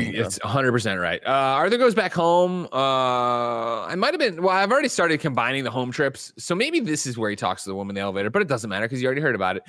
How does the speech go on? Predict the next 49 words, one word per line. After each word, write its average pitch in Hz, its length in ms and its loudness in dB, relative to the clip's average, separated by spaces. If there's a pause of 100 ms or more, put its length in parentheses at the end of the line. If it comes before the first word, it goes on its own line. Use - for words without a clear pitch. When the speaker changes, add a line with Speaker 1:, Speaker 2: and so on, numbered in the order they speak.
(180)
Speaker 2:
Then 190 160 0
he, 185 500 -2
this 175 220 -2
is 175 80 -2
more 160 200 2
of 147 60 0
him 160 120 -4
taking 143 200 -6
care 139 180 2
of 123 60 0
his 117 140 -4
mom. 113 560 -4 (320)
Uh, 110 340 0 (200)
he 131 160 -10
gives 131 200 -2
her 131 80 -2
the 117 80 -2
bath. 113 340 -2
I 131 60 -2
think 120 260 -8
this 143 240 -2
is 131 140 -6
where 117 160 2
they 107 100 -4
talk 104 320 -2
about 98 480 -4
Thomas. 104 300 -8
Wh-, 110 240 -6
why 135 140 -2
would 143 100 -4
Thomas 123 260 -8
Wayne 113 120 -8
help - 160 -14
you? 85 60 -20
That 71 80 -18
was, 78 100 -18
like, 95 100 -20
thirty 90 220 -4
years 85 160 -14
ago. - 80 -20 (560)
Uh, 135 320 4
he 160 120 -4
puts 135 200 -6
her 170 100 2
to 151 80 0
bed. 139 240 0 (200)
He 135 120 -2
then 131 220 -2
goes 120 340 -2